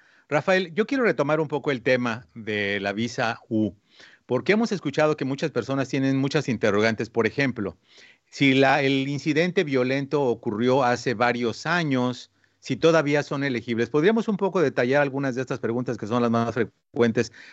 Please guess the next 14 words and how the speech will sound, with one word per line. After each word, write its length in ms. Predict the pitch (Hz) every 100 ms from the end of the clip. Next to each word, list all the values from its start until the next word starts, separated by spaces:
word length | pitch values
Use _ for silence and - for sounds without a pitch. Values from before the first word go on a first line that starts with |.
| -
para 120 | 127
las 140 | 123 120
personas 380 | 110 156 165
cuyos 260 | 143 123 117
casos 300 | 139 131 120
no 120 | 135
son 340 | 127 139 127 -
tan 300 | 123 117 110
claros 540 | 131 123 127 135 131
o 80 | 113
no 180 | 123 -
creen 240 | 131 127
que 120 | 120
califican 720 | 127 104 101 - 123 135 120